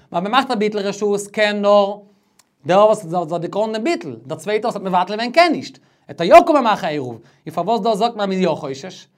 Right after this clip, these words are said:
ווארט געברענגט פון תסא בן פרץ, א דומה יא חושש. ווייל דא רעדט מען דאך, אז דא א גוי, וואס דער גוי אלט נישט באר מאכן, אז חרס. איז דא מער, מיט זאגן, אז ער העלפט נישט ביטול רשות. איז אזוי, אז ער זיך בייט אין דער דירה, אדער מיט זיך מוטשן, מיט דעם גוי, קען ער אזוי מאכן,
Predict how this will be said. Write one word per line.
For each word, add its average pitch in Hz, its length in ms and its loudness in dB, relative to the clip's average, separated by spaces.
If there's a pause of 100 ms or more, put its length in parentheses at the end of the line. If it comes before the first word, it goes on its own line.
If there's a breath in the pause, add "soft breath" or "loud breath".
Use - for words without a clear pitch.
(360)
ווארט 233 200 4
געברענגט 214 280 -2
פון 180 140 -8
תסא 214 200 -4
בן 180 200 -4
פרץ, 160 520 -6
א 143 60 -12
דומה 226 260 -4
יא 196 100 -6
חושש. 135 400 -12
ווייל 131 140 -12
דא 277 60 0
רעדט 294 240 0
מען 240 120 -8
דאך, 220 180 -4
אז 190 80 -4
דא 247 160 0
א 233 40 2
גוי, 190 340 -2 (320 soft breath)
וואס 202 120 -2
דער 240 120 -2
גוי 302 160 6
אלט 349 240 6
נישט 285 140 2
באר 233 140 2
מאכן, 180 260 -4
אז 143 160 -10
חרס. 123 420 -14 (420 soft breath)
איז 175 140 -8
דא 269 120 0 (200)
מער, 208 300 6
מיט 202 240 -2
זאגן, 202 240 0
אז 202 160 -6
ער 202 60 -2
העלפט 202 140 -2
נישט 190 160 -12
ביטול 202 300 -4
רשות. 190 480 -6 (360 soft breath)
איז 294 120 0
אזוי, 330 240 8
אז 247 80 2
ער 240 60 -2
זיך 202 160 0
בייט 233 180 6
אין 214 60 -8
דער 208 80 0
דירה, 180 320 -2 (340)
אדער 277 260 0
מיט 254 120 -6
זיך 240 160 -8
מוטשן, 269 360 -4
מיט 233 120 -8
דעם 247 120 -6
גוי, 285 300 2 (100)
קען 247 120 -4
ער 269 60 -2
אזוי 247 140 -4
מאכן, 247 280 -4